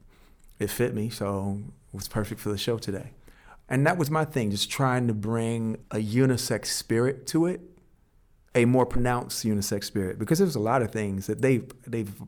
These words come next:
I, I, I, listen, I didn't walk in there like Einstein. They've known, "Oh, a man could possibly pull this off," or, "This would be, a man can wear this." But it's never been deemed for men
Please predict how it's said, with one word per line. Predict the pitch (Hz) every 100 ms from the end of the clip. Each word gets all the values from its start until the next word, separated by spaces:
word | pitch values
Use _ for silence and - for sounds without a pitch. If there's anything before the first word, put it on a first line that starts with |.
| - - - -
I, |
I, | 101 - 98 -
I, | 95
listen, | - 85 101
I | 101
didn't | 98 95
walk | 98 95
in | 101
there | 98
like | 95 95
Einstein. | 95 95 95 95 95 98
They've | 104 104
known, | 104 104 101 98 - - - -
"Oh, | 180 123 92
a |
man | 101 104 101
could | 101 -
possibly | 101 92 92 98
pull | 95 104 98
this | 95 -
off," | 117 135
or, | 110
"This | 185 202
would | -
be, | - - _
a | 98
man | 95 -
can | 98 92
wear | 90
this." | 92 117 135 - - -
But | 135
it's |
never | 196 190
been | 139 123 110
deemed | 123 131 110 104
for | 110
men | 110 110 90 -